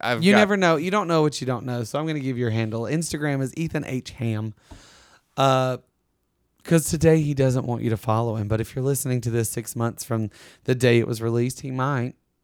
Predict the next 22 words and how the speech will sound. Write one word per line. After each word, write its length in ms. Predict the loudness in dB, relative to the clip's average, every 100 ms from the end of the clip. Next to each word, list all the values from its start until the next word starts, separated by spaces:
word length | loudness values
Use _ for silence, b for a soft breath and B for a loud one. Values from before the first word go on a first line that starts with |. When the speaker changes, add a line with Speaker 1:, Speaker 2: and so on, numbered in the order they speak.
| _
Speaker 2:
So 380 | -2 0 0 -2 -14 -6
follow 320 | -2 0 -2
him. 160 | -4 -8 _ _ _ -8
Speaker 1:
Well, 140 | -4
if 180 | -2 -2
I 100 | 0
have 180 | 0 -2
a 60 | -2
social 280 | -6 -6
media 220 | -4 -2 -4
manager 320 | -4 -8 -6
by 140 | -6
then, 220 | -4 -6
then 120 | -6 -6
yeah, 200 | -8 -8
I'm 140 | -10
gonna 160 | -10 -10
want 180 | -10 -12
you 40 |
to 60 | -12
follow 240 | -10 -10
me 200 | -12 -16